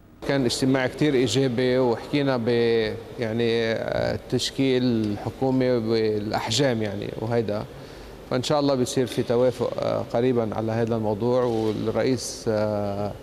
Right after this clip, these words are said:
كان كتير إيجابي بهذا الموضوع. ف، آه، أنا حكمل مشاورات مع كل الأفرقاء السياسيين بهذا الشأن، و-،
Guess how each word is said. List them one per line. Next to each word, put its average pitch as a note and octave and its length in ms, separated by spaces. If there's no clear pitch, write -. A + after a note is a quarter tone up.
كان C3 160
كتير C3 260
إيجابي A#2+ 380
بهذا G#2+ 300
الموضوع. G2+ 420
ف، - 160
آه، A2+ 1700
أنا C3+ 100
حكمل C#3 680
مشاورات B2 680
مع G#2+ 120
كل B2+ 160
الأفرقاء A#2 540
السياسيين A#2+ 920
بهذا A#2+ 280
الشأن، C3 480
و-، A#2 580